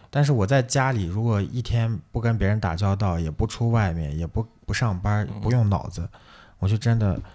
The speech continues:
Speaker 1: 一天可能吃一顿饭，甚至两天吃一顿饭都有可能，
Speaker 2: 嗯。
Speaker 1: 就真的不会饿。然后就饿了之后才会吃，然后，嗯，那个实在，嗯，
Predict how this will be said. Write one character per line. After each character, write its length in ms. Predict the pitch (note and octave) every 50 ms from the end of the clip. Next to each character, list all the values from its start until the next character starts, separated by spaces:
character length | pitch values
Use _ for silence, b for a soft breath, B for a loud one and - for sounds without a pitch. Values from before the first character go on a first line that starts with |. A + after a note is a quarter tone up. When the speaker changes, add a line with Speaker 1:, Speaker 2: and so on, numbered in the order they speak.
| B B B B B B _ -
Speaker 1:
一 100 | - A#2+
天 180 | - A#2+ A2+ A2
可 60 | G#2
能 100 | F2+ F2
吃 160 | - - G#2+
一 60 | F#2
顿 160 | F#2 G#2 F#2+
饭， 240 | F#2+ G#2 G2 E2 E2
甚 100 | F#2+ A2
至 100 | G#2+ G2+
两 140 | F#2+ D#2 -
天 160 | E2 F#2+ G2+
吃 140 | G2+ - A2
一 60 | F#2+
顿 160 | F2+ E2 D2+
饭 180 | E2 F#2 D#2 D#2+
都 80 | E2+ D#2
有 140 | C#2 D2+
可 160 | E2+ - - -
能， 220 | - - C3 - _ -
Speaker 2:
嗯。 220 | - B2 A#2 G2 F#2+
Speaker 1:
就 80 | C3+
真 180 | A#2+ - D3 C#3+
的 60 | C3
不 120 | G2+ F2 F2
会 120 | G2 F2+
饿。 240 | D2 D2 D#2 C2+ - - B B B B B B B B B B
然 120 | - F#2+
后 280 | A2 B2 B2 B2 A#2+ A#2 B B B B B B B -
就 160 | - C3 B2+ A#2 - - - - - - -
饿 160 | - D3+ C3+
了 100 | A2+ G2+
之 160 | F#2+ G2 A#2 A#2
后 140 | A2+ A2
才 180 | G2+ A2 G#2 G2
会 160 | G#2+ G#2+ G2+
吃， 380 | G2 - - - G#2+ G#2 G2 F#2+
然 120 | F2 F2
后， 160 | G2+ A2 G#2 F2 F2 - -
嗯， 440 | - G#2 G2 G2 G2 F#2+ F#2 F2 E2+
那 160 | G2+ A#2 G#2+
个 200 | G2 F#2+ F#2+ F#2
实 240 | F#2 - - - G#2
在， 340 | A#2+ C#3 C#3 B2+ G#2+ F#2+ - B B B B B B B B B
嗯， 400 | - F2+ F#2 F#2 F#2 F2+ E2+ F2